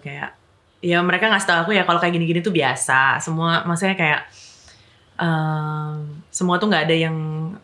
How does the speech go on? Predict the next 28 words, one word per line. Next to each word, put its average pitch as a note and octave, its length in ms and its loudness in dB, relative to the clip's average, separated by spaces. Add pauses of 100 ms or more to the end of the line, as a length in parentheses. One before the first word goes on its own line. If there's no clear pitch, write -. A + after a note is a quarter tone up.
langsung E3+ 400 0
smooth G#3 640 4
kayak D#3+ 320 0
gitu. E3+ 160 -2
Nanti E3+ 240 2
juga F3 380 2 (260)
makin E3+ 240 -2
lama F3+ 160 6
pakai F#3 400 -2
jalannya E3+ 320 4
tuh G#3+ 160 0
bukan F#3 160 2
makin F3 240 -2
gampang, F3+ 480 2
biasanya F#3 260 0
malah E3 220 0
makin D#3 240 -4
susah, D#3+ 400 -2
makin D#3 160 -4
banyak D3+ 240 -2
cobaan. C#3+ 480 -6
Ini D#3+ 240 -8
biasa - 380 -10
aja - 180 -16
kok, - 320 -16
gitu. - 160 -20
Ya C#3 80 -14
udah. C#3+ 280 -12